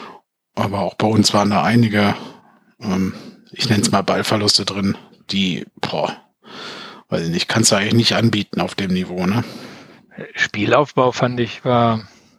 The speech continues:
Speaker 2: war eigentlich nicht vorhanden, ne? Also ist ja
Speaker 1: Ja.
Speaker 2: viel, dann haben sie es versucht über die Außen, weil in der Mitte hast du ja eigentlich niemanden, der es wirklich machen sollte. Und du hast ja dann teilweise, also bei dem Janis Heuer ist mir das jetzt nicht so aufgefallen, aber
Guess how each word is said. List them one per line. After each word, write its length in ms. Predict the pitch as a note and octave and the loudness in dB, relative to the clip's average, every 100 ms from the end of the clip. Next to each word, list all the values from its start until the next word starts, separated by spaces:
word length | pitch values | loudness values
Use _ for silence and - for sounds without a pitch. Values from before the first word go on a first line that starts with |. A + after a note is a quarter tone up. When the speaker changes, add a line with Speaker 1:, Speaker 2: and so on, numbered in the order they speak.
| _ _ _ _ _ | _ _ _ _ _
Speaker 2:
war 200 | A#2+ A#2 - | -2 -2 -2
eigentlich 300 | B2 B2 B2+ | -2 -2 -4
nicht 180 | C3+ | -4
vorhanden, 400 | - A#2 D#3 C#3+ | 2 2 2 0
ne? 200 | A#2 D3+ | 0 2
Also 180 | C3 B2 | 0 -2
ist 100 | A#2+ | 2
ja 100 | A#2+ | 2
Speaker 1:
Ja. 100 | G#2+ | 2
Speaker 2:
viel, 240 | G2+ D#3 F3+ | 2 4 4
dann 180 | D#3+ C#3 | 4 2
haben 140 | C#3+ | 0
sie 80 | C3+ | 0
es 120 | - | 0
versucht 320 | C#3+ C3+ C#3 | 0 0 -4
über 120 | - | -2
die 160 | B2+ C3 | 0 2
Außen, 360 | B2+ C#3 - E3+ | 4 4 4 4
weil 140 | B2 | 4
in 100 | A#2+ | 2
der 100 | A#2+ | 0
Mitte 260 | B2 B2 A2+ | 0 2 2
hast 180 | B2 | 2
du 60 | B2+ | 4
ja 160 | A#2 A2+ | 4 2
eigentlich 500 | C3 - C#3 C3 A#2+ | -6 -8 -8 -8 -8
niemanden, 320 | B2+ C3 B2 | -2 0 2
der 120 | A#2 | 2
es 200 | A2 - | 0 -6
wirklich 280 | B2 C3 A2+ | -6 -4 -2
machen 240 | A2+ C3+ | -2 0
sollte. 360 | C3+ C#3+ D3+ D3+ - - - - - - - | 2 4 4 2 -6 -16 -16 -16 -18 -20 -6
Und 180 | C3 A#2 | -4 0
du 100 | G#2 | 0
hast 160 | A#2 | 2
ja 80 | C3 | 4
dann 180 | A#2 A2+ | 2 2
teilweise, 680 | A2+ B2 C3+ B2+ B2+ A2+ C3+ - C3 | 2 2 4 2 2 -2 -4 -12 -4
also 200 | B2+ A#2+ | -4 -2
bei 100 | A#2 | -4
dem 120 | A#2+ | -4
Janis 320 | B2 B2 B2+ G#2+ | 0 0 0 0
Heuer 360 | B2+ D#3+ D#3+ - | 2 4 2 -2
ist 200 | - - | -12 -4
mir 100 | D3 | 0
das 160 | C#3 - | 0 2
jetzt 180 | C#3 D3 | -2 -2
nicht 120 | B2+ | -2
so 120 | - | 0
aufgefallen, 640 | - F3+ B2+ - A2+ B2+ | 0 -2 -10 -4 -2 0
aber 300 | C#3 A2+ A2+ | -2 0 0